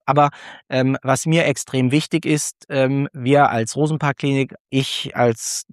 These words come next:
Doktor Stanger, wir sind für die Patientinnen da. Also wenn Patientinnen, äh, sich beraten lassen möchten, einfach mal vielleicht auch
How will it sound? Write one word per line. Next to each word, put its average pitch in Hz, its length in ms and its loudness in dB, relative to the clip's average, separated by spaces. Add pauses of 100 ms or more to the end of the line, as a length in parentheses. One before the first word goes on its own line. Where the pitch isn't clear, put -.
(100)
Doktor 123 320 0
Stanger, 139 380 2 (580)
wir 131 220 2
sind 151 160 4
für 151 120 0
die 127 120 2
Patientinnen 117 640 -2
da. 98 240 2 (300)
Also 123 340 0
wenn 127 200 -4
Patientinnen, 139 760 -2 (380)
äh, 123 260 2
sich 123 220 -4
beraten 120 380 0
lassen 107 340 -2
möchten, 92 480 -6 (180)
einfach 135 240 -2
mal 135 200 2
vielleicht 131 420 0
auch 127 220 0